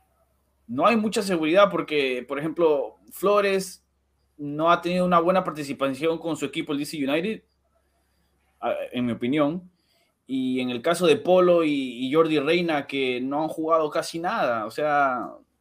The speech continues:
tuvo un mo-, tuvo su, su momento Jordi Reina, pero después de la lesión que tuvo antes de ser,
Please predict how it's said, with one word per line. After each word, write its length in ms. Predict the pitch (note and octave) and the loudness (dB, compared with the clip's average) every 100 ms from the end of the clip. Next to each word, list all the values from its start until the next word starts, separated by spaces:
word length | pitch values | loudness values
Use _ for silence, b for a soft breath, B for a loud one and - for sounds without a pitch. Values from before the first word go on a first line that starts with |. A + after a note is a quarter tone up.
| _ _ _ | _ _ _
tuvo 240 | - F#3+ G3+ | 2 2 2
un 100 | G3 | 0
mo-, 380 | F#3 D#3+ F#3 - | -4 -2 -6 -2
tuvo 260 | G#3+ A#3 | 0 0
su, 280 | F#3+ F#3+ E3+ | 0 -2 -6
su 120 | C3+ | -6
momento 420 | D#3 D#3 G3 F#3 F3+ | -4 0 0 0 0
Jordi 240 | F3 D#3+ | 0 0
Reina, 520 | D3 E3 F3+ G3 G#3+ F#3+ | 0 0 0 -4 -8 -4
pero 400 | D3 C#3+ C#3 C3+ | -2 0 0 0
después 280 | C3 - F3 | -2 0 2
de 40 | |
la 100 | F#3 | 4
lesión 280 | F3 D3+ F3 | 2 0 -2
que 120 | E3 | -4
tuvo 220 | D#3 F3 F3 | -2 2 2
antes 200 | F3 E3 | 0 -4
de 40 | |
ser, 160 | E3 | -4